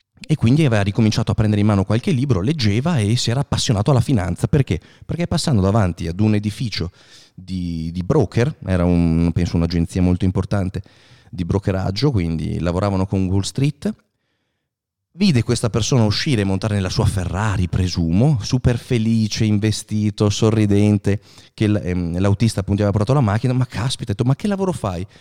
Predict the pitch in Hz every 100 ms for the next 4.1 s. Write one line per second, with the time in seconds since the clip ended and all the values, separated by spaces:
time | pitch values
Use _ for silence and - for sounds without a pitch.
0 | _ _ - 208 92 - 160 110 107 -
1 | 147 107 123 135 107 87 85 80 71 55
2 | 57 90 131 - 107 82 - 92 - 87
3 | 85 82 87 87 85 82 82 - 113 127
4 | 151